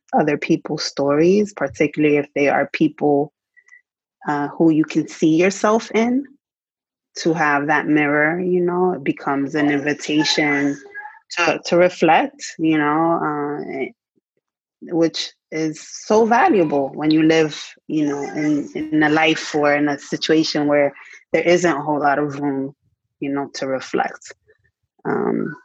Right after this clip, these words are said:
to kind of process your feelings and your experiences, you know, um, or to even just center yourself, right? Which as mothers or caregivers, that's always a huge challenge, right? Like, there isn't a whole lot of room for self in that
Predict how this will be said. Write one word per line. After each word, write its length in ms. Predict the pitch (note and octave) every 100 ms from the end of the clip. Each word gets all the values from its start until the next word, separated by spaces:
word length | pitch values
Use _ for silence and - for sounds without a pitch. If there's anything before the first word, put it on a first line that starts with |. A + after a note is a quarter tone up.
| _ _ _
to 100 | C#3+
kind 300 | C#3 C3+ C3
of 220 | C3 - -
process 600 | D#3 D3+ - F#3 - - _ -
your 140 | D3+
feelings 560 | C#3+ D3 D3 C#3 C#3 B2+
and 120 | C3+
your 140 | C3+ B2+
experiences, 1200 | - - C#3+ C3+ C3 C#3+ - C3 C#3 D3 - -
you 140 | C#3
know, 440 | B2+ - - - -
um, 280 | - - F#3
or 140 | C#3+ D3
to 160 | -
even 220 | D#3+ E3
just 180 | D#3+ -
center 320 | E3 D3+ -
yourself, 560 | D#3 D3 C#3 - E3+ - C#3+
right? 160 | C#3
Which 220 | C#3 -
as 340 | D3 C#3 C3 -
mothers 880 | D3+ D3+ C#3+ C#3+ C#3 C#3 - - _ _ - _
or 100 | C#3 -
caregivers, 920 | D#3+ D3 D3 D3+ C#3+ D3 C#3 C#3+ - _ _ - - _ _
that's 200 | D3 -
always 400 | D#3 D3 D3 C#3+
a 80 | C#3
huge 380 | D3 C#3+ - -
challenge, 500 | D3+ C#3 C#3+ - -
right? 280 | D#3 D3+ D3+
Like, 240 | D3 C#3 - -
there 120 | C3+
isn't 320 | D3+ D#3 C#3
a 80 | C3+
whole 160 | C#3
lot 160 | C#3 C#3
of 100 | C3
room 280 | C3 C3+ C3
for 120 | - -
self 480 | - C#3 C#3+ - -
in 200 | D3+ C#3
that 180 | C#3 C3+